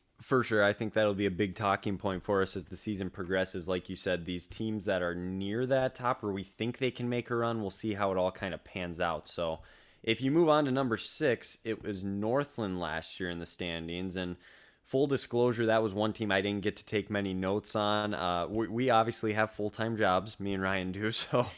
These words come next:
we are limited a little bit with our resources and time, but I was also at a wedding this weekend, and now I'm a little under the weather, so I just didn't have time to look at 'em. So, Ryan, I'm gonna let you <laughs> take this one, and if there is anything I can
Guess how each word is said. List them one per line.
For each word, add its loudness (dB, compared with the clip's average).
we 4
are 8
limited 6
a 8
little 8
bit 6
with 2
our 8
resources 0
and -4
time, 0
but 4
I 4
was 6
also 6
at 6
a 6
wedding 6
this -2
weekend, 0
and 0
now 4
I'm 2
a 2
little 4
under 2
the 0
weather, 2
so -4
I 2
just -4
didn't 0
have -4
time -2
to 0
look 0
at 6
'em. 0
So, -4
Ryan, 2
I'm 4
gonna 8
let 4
you 0
<laughs> -
take -2
this -2
one, 4
and 0
if -2
there 4
is 2
anything 0
I 2
can -4